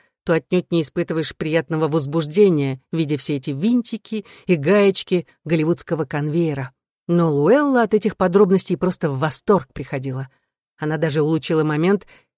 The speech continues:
и подозвала ко мне ещё парочку девушек, чтобы и они могли послушать мои байки о Кэтрин Хепберн и Говарде Хьюзе. Они бы никогда такому не поверили, если бы не узнали об этом непосредственно из уст представительницы прессы.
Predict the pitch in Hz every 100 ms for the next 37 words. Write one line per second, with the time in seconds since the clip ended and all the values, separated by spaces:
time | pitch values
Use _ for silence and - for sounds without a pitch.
0 | _ - 151 151 147 151 160 151 156 170
1 | 175 - 170 170 160 - - 151 175 208
2 | 185 170 - - - - 170 175 165 160
3 | 202 190 156 170 170 160 - 180 165 165
4 | 151 151 143 156 135 151 - _ - 151
5 | 170 165 151 135 - 196 180 190 185 180
6 | - _ 143 143 147 131 135 - 151 190
7 | 202 180 - _ _ _ _ 185 208 240
8 | 254 240 233 196 254 254 247 254 254 247
9 | 233 233 285 240 175 160 165 156 156 151
10 | 147 185 185 160 170 170 156 - _ _
11 | 170 175 - - 185 247 - 240 233 220
12 | 170 190 214 - - _ 170 - 165 185
13 | 185 175 - 151 - 147 135 - 143